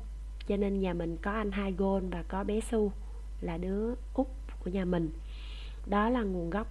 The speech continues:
của hai cái tên ở nhà của con mình. Mọi người cứ hay nhầm Xu là các mẹ hay đặt là Xu Hào, là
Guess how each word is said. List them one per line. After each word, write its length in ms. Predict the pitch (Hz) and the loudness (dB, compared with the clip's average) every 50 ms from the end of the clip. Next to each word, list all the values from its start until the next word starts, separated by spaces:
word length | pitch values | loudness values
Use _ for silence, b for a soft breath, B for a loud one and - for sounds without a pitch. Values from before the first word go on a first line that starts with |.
| - - | -4 -2
của 500 | - - - - - 175 208 220 233 233 | 0 0 2 4 4 4 4 4 2 2
hai 200 | 220 214 202 190 | 0 0 0 -2
cái 160 | - - 214 220 | 0 -2 -2 0
tên 320 | - 208 202 190 190 185 180 - | 0 2 2 2 0 0 -2 -2
ở 140 | - 139 147 | 0 0 2
nhà 280 | 180 196 190 180 165 156 | 2 2 2 2 0 -2
của 100 | - 156 - | -4 -4 -2
con 240 | - 196 196 196 190 | -2 0 0 0 0
mình. 180 | 180 170 165 - B B B B B B B B B B B B - | 2 0 0 -2 B B B B B B B B B B B B -2
Mọi 180 | 180 - - | 0 0 2
người 240 | 180 190 196 190 190 | 4 4 4 4 4
cứ 120 | - 240 | 4 4
hay 180 | 254 254 240 220 | 4 6 6 4
nhầm 340 | 214 208 202 185 185 180 180 | 4 4 4 4 2 2 2
Xu 360 | - - 233 233 233 220 214 | 4 8 10 12 12 12 10
là 460 | 214 202 180 175 170 160 160 156 - - - - - - - - - - - - - - - - - | 8 6 4 4 2 2 0 -2 -4 -4 -6 -8 -8 -8 -8 -8 -8 -8 -8 -8 -8 -8 -8 -4 0
các 200 | - 262 - 262 | 0 0 2 4
mẹ 240 | 226 165 - - 165 | 4 4 4 4 2
hay 180 | 175 196 190 | 2 2 2
đặt 260 | 180 175 165 - - | 2 0 -2 -2 -4
là 120 | 170 160 156 - | -4 -4 -4 2
Xu 120 | - 214 214 | 4 4 4
Hào, 520 | 196 185 185 175 165 160 160 156 156 156 | 6 4 2 2 2 2 0 0 -2 -2
là 200 | 156 156 147 147 | -2 -2 -2 -4